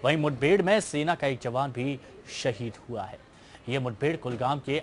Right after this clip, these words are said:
अरवानी गांव में चल रही है, जहां सेना ने तीन आतंकियों को घेर लिया है। इस बीच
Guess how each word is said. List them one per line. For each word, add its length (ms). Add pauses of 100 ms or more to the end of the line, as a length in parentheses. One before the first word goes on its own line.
अरवानी 380
गांव 220
में 100
चल 140
रही 200
है, 160
जहां 260
सेना 380
ने 100
तीन 320
आतंकियों 420
को 140
घेर 280
लिया 200
है। 180 (440)
इस 160
बीच 240